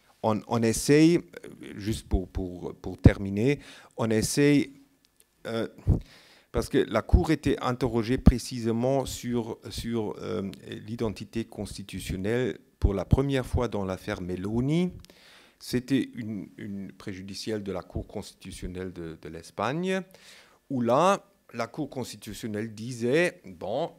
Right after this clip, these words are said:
euh, le, le procès in absentia, c'est une question de l'identité constitutionnelle. »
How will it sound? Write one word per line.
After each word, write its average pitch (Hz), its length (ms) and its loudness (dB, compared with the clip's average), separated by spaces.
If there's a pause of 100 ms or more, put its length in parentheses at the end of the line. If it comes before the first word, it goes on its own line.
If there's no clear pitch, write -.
(100)
euh, 104 240 -12
le, 92 320 -12
le 95 160 -12
procès 117 580 -6
in 95 100 -10
absentia, 139 920 -8
c'est - 320 -10
une 139 140 -10
question - 500 -6
de 107 160 -8
l'identité 110 640 -10
constitutionnelle. » 85 1080 -18